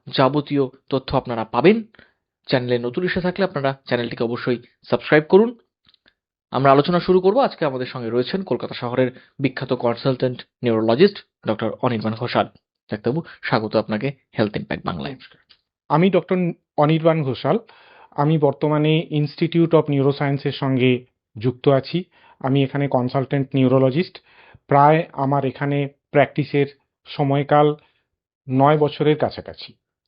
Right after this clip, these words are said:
Speaker 1: ডাক্তারবাবু, যেই প্রশ্নটা প্রথমেই করব, যে যেই জিবি সিনড্রোম নিয়ে চারিদিকে একটা আতঙ্ক ছড়াচ্ছে, উদ্বেগ ছড়াচ্ছে, মানুষ আতঙ্কগ্রস্ত হয়ে পড়ছেন, একজন পড়ুয়ার মারা, মৃত্যু হয়েছে বাংলায়,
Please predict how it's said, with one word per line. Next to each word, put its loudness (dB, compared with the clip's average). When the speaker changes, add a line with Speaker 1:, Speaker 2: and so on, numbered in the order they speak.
Speaker 1:
ডাক্তারবাবু, 2
যেই 4
প্রশ্নটা 0
প্রথমেই 0
করব, -2
যে 0
যেই 6
জিবি 2
সিনড্রোম 2
নিয়ে 4
চারিদিকে 2
একটা 2
আতঙ্ক -2
ছড়াচ্ছে, 0
উদ্বেগ 2
ছড়াচ্ছে, 0
মানুষ 2
আতঙ্কগ্রস্ত 2
হয়ে 4
পড়ছেন, 0
একজন -2
পড়ুয়ার 6
মারা, 2
মৃত্যু 0
হয়েছে 4
বাংলায়, 4